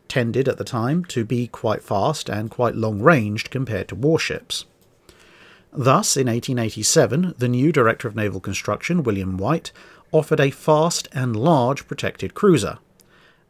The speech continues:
At first, the armament was very heavy, two pairs of single nine point two inch guns at either end, with ten of either the slower firing six inch guns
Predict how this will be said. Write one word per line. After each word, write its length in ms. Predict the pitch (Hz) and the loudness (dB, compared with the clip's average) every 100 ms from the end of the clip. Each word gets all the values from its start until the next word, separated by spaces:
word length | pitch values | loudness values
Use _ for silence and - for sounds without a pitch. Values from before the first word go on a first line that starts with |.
| _ | _
At 200 | 139 - | -6 -6
first, 400 | - 123 127 - | 0 2 2 0
the 80 | 127 | 0
armament 420 | 120 113 127 147 | 0 0 -2 -2
was 160 | 135 110 | -2 0
very 200 | 110 98 | 0 2
heavy, 380 | 139 139 92 92 _ _ _ | 2 2 2 -6 _ _ _
two 260 | - 165 139 | 2 2 2
pairs 420 | 117 104 123 143 | 0 0 0 0
of 120 | 110 | -2
single 360 | - 120 113 117 | -2 -2 -2 -2
nine 220 | 107 101 | -2 -4
point 220 | 101 101 | -4 -8
two 160 | - 104 | -4 -6
inch 180 | 98 - | -6 -4
guns 240 | 104 127 | -4 -4
at 100 | - | -4
either 260 | 92 92 98 | -6 -6 -2
end, 260 | 143 185 - - - - | 0 -2 -4 -20 -20 -18
with 300 | - 123 - | 0 0 0
ten 340 | - 151 123 151 | 0 2 2 2
of 120 | 120 | 0
either 240 | 120 110 | -2 -2
the 160 | 107 107 | -2 -2
slower 400 | - - 120 110 | -2 0 0 0
firing 420 | - 110 101 98 | 0 0 0 -2
six 320 | - 185 - | -2 -2 -2
inch 260 | 113 101 - | -4 -4 -6
guns 340 | 107 123 147 | -4 -2 -2